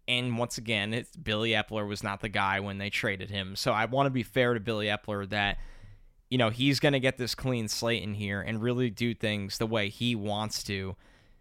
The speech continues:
But one of the storylines around when Matz was on the trade market and then ultimately moved was that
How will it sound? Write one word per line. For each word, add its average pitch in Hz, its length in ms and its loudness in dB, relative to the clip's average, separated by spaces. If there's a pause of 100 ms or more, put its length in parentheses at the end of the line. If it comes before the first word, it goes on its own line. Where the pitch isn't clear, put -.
(200)
But 151 280 6
one 185 240 8
of 185 260 4
the 135 380 4
storylines 123 680 2
around 110 420 2
when 107 160 -2
Matz 113 340 2
was 113 160 -4
on 110 140 2
the 104 60 -4
trade 104 280 0
market 104 320 0
and 101 120 -4
then 104 160 -4
ultimately 101 500 -4
moved 101 680 -6
was 98 680 -4
that 107 440 2